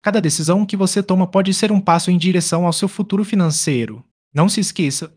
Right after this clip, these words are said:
investir é como plantar uma árvore. Quanto mais cedo você começar, mais frutos você poderá colher. E se você ficou curioso e quer saber mais sobre o assunto, não hesite em visitar Raciocínio Financeiro para descobrir mais artigos que podem te ajudar nessa jornada.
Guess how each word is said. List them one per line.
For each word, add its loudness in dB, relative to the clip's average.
investir 2
é 2
como 0
plantar 2
uma 2
árvore. 0
Quanto -2
mais -2
cedo -2
você 0
começar, 0
mais -2
frutos -2
você 2
poderá 2
colher. -2
E -2
se 2
você 2
ficou 2
curioso 4
e -4
quer 2
saber 2
mais 4
sobre 0
o 4
assunto, 0
não 4
hesite 2
em 4
visitar 0
Raciocínio 2
Financeiro 2
para 0
descobrir 2
mais 2
artigos 2
que -2
podem 2
te 2
ajudar 4
nessa -2
jornada. -2